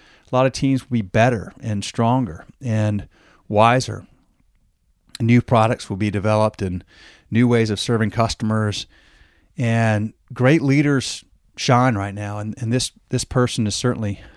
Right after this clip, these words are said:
uh, one of those. And there are many, many, many more of you out there. You're struggling. You're working hard. You're trying to figure out how to keep things going. And your team is watching. And they're looking for leadership. They're looking for guidance.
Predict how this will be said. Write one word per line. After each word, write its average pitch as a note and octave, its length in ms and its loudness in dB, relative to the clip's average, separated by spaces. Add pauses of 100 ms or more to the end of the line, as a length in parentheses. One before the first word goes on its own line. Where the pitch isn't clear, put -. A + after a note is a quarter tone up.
uh, G2 240 -6
one A#2+ 240 -4
of A2 60 -2
those. F#2+ 200 -8
And G#2 100 -8
there G#2 100 -4
are G#2 40 -4
many, B2 500 0
many, A2+ 480 -2
many A2 360 -2
more G#2 240 -4
of F#2 60 -8
you F#2+ 140 -6
out G2 220 -6
there. F2 240 -10 (920)
You're G2+ 100 -8
struggling. A#2+ 580 2
You're F#2+ 120 0
working A2 360 2
hard. A2+ 480 0 (720)
You're F2+ 100 -10
trying A#2 400 2
to G2 120 0
figure A#2 400 0
out A2 100 0
how A2+ 100 -2
to A2+ 60 -2
keep - 280 -6
things A2 240 -2
going. A2 680 -2
And G#2 440 -4
your G#2 120 -6
team C3 380 2
is G#2 180 -6 (100)
watching. G#2+ 440 -6 (440)
And - 80 -20 (360)
they're G#2 100 -4
looking A2 280 -4
for G2+ 120 -6
leadership. A2+ 640 -4
They're G#2+ 120 -12
looking G#2 200 -10
for F#2+ 120 -12
guidance. A2+ 640 -4